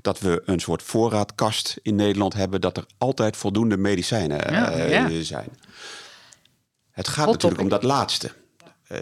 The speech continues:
Speaker 1: dat je, iedereen die een beroep doet op medicijnen, dat we die voorhanden, eh, hebben. En dat we dat misschien in Nederland of, eh, misschien wel in Europa gewoon goed geregeld hebben.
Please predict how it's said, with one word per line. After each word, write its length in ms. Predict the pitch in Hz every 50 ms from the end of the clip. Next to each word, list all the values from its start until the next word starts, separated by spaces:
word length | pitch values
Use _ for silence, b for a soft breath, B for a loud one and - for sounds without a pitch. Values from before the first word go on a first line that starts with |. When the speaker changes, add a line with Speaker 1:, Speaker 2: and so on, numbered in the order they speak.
| -
Speaker 1:
dat 220 | - 82 78 - -
je, 440 | 95 90 85 85 85 82 80 80 71 -
iedereen 280 | 98 90 92 87 90
die 120 | 90 90 90
een 60 | 90
beroep 280 | 92 85 101 117 117
doet 160 | 95 117 - -
op 120 | 90 -
medicijnen, 520 | 92 87 82 87 - - 92 98 107 110
dat 140 | 95 101 87
we 80 | - 92
die 120 | 92 92
voorhanden, 720 | - - 98 92 90 107 123 123 107 90 82 78 78 76 -
eh, 100 | 82 82
hebben. 200 | 82 76 69 76
En 40 | 78
dat 140 | 87 82 -
we 100 | 92 90
dat 140 | 85 -
misschien 260 | - - - - 90 87
in 160 | 76 - 90
Nederland 420 | 90 92 101 107 104 104 113 113
of, 240 | - - - - - - - - -
eh, 140 | - - 82
misschien 280 | - 92 92 - - 87
wel 140 | 82 82 82
in 200 | 85 85 85 -
Europa 480 | - 98 90 90 98 107 110 110 - 113 -
gewoon 360 | - - - 107 101 95 87
goed 260 | - - - 139 131
geregeld 540 | - - 101 85 92 120 - - 90 80 -
hebben. 320 | - - 76 80 - -